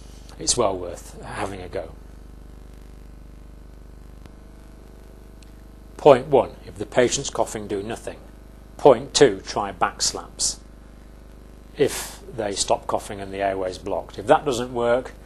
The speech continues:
try clearing it with your fingers. If that doesn't work, try the abdominal thrust manoeuvre. And if the patient stops breathing, then artificial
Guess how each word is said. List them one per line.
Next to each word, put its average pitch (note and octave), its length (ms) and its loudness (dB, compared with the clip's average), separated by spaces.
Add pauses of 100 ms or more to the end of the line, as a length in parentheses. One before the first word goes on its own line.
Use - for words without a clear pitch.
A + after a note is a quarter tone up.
(280)
try A#2 260 6
clearing A2 340 4
it A#2+ 100 -8
with A2 100 -10
your F#2+ 80 -6
fingers. F2+ 560 -6 (480)
If G2+ 80 -12
that D#3+ 180 4
doesn't C3 260 0
work, B2 420 4
try A2 240 2
the A2 80 0
abdominal G#2 540 2
thrust - 340 -2
manoeuvre. E2+ 400 -12 (720)
And - 80 -14
if A#2 100 -4
the C3 80 2
patient G3 420 12
stops - 300 6
breathing, G#2 500 -4 (520)
then A#2 160 -2
artificial C3 840 8